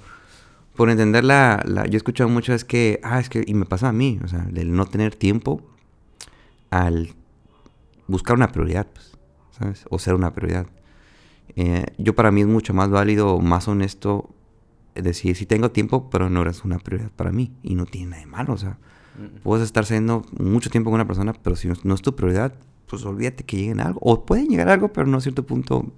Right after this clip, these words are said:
Speaker 1: interesante, digamos, ¿no?
Speaker 2: Ujú.
Speaker 1: Y como primer punto es encontrar bien la, la diferencia entre tiempo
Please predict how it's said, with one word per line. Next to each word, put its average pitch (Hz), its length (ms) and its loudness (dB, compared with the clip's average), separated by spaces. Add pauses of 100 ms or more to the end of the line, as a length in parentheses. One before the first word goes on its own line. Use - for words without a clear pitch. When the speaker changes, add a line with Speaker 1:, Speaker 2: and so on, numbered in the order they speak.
(160)
Speaker 1:
interesante, 87 680 -6
digamos, 87 420 -10
¿no? 107 140 -6
Speaker 2:
Ujú. 107 60 -10 (840)
Speaker 1:
Y 110 80 -4
como 110 220 4
primer 110 180 4
punto 120 380 2
es 123 300 -2 (720)
encontrar 98 680 2
bien 123 180 2
la, 120 160 -2
la 95 120 -2
diferencia 92 520 -2
entre 107 300 -4
tiempo - 600 -2